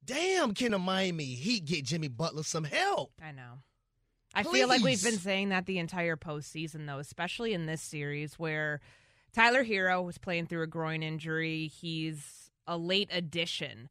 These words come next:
Speaker 2: at the end. Like, we, I didn't think he was gonna play on Sunday night, given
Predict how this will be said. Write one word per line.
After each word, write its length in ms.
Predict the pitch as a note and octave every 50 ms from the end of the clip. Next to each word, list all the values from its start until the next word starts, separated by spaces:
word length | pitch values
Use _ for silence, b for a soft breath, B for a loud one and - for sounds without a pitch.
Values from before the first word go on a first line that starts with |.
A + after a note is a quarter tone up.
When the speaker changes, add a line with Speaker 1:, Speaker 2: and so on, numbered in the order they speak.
| _ _ _ _ _ _ _ _ _ _ -
Speaker 2:
at 160 | F3+ F#3 -
the 140 | F#3 F3+ F#3
end. 160 | F3+ F3 D#3+
Like, 120 | D#3+ D#3 F#3
we, 160 | G3+ G3+ -
I 160 | - F#3 G3+ A#3+
didn't 160 | C#4+ A3+ D#3+
think 160 | F3+ E3+ -
he 100 | F3 D#3+
was 120 | D#3 D3+ -
gonna 180 | D#3+ C#3 C3+
play 400 | - - F3 D#3 A#2+ F2+ A2 D3 D3+
on 140 | - D#3+ D#3+
Sunday 360 | - - D#3 D3+ D3 D3 D3
night, 440 | D3 D#3+ E3+ E3+ E3 D#3+ - - E3
given 520 | E3 E3+ D#3 E3 E3 D#3 D#3+ D#3 D#3 C#3+